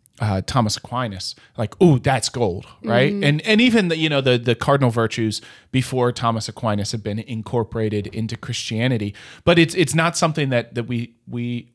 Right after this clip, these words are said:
Speaker 1: was originated by us. You know, you
Speaker 2: Mm-hmm.
Speaker 1: can look centuries before Christ comes that, um, philosophers had been reflecting on this. But when Christianity finds it's like, "Yep, we can use this. Let's draw it into, uh, into our own moral life."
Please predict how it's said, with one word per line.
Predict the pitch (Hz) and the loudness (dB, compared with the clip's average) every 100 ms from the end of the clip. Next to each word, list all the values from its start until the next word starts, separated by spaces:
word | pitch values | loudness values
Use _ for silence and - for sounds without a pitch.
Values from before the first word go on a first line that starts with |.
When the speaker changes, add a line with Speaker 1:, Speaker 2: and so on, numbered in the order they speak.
| - | -6
Speaker 1:
was | 131 123 | -4 -2
originated | 147 131 143 131 120 110 95 | -2 -2 -2 -2 -2 -4 -4
by | 107 110 | -4 -4
us. | 80 - - - | -4 -8 -10 -8
You | 107 | -6
know, | |
you | 110 | -4
Speaker 2:
Mm-hmm. | 104 | -4
Speaker 1:
can | 113 | -2
look | 117 113 | 0 -2
centuries | - - 127 127 127 117 104 | -6 -2 -2 -2 -2 -2 -2
before | 113 - 113 110 104 | -8 -8 -4 -4 -4
Christ | - 104 - | -4 -4 -6
comes | - 131 117 104 - | -8 -6 -4 -6 -6
that, | 104 92 - - - - | -6 -6 -10 -20 -14 -2
um, | 120 110 107 104 - | 2 2 0 -4 -10
philosophers | - 117 117 - 120 113 | -4 0 0 -2 -6 -6
had | 120 | -4
been | 117 | -4
reflecting | 117 110 156 151 113 | -4 -2 -2 -2 -2
on | 110 | -2
this. | 104 - | -2 0
But | 131 123 | 0 2
when | 143 | 0
Christianity | 127 165 - 143 127 | 0 -2 0 2 0
finds | 113 139 113 | 0 -2 -2
it's | 107 | -4
like, | 107 | 0
"Yep, | 139 143 | 2 2
we | 151 | 0
can | 147 131 | 0 2
use | 147 147 | 2 4
this. | 151 151 - - | 2 0 -6 -12
Let's | 135 131 120 | -4 -4 -2
draw | 131 135 135 139 | 0 4 4 4
it | 139 | 2
into, | 139 139 135 - 127 | 0 0 -2 -2 0
uh, | 120 113 107 - - - | 2 2 0 -8 -8 2
into | 139 127 135 | 2 4 4
our | 127 123 | 4 4
own | 123 127 123 | 4 2 2
moral | 120 123 117 113 | 2 4 4 4
life." | 196 107 120 - | 2 0 -6 -14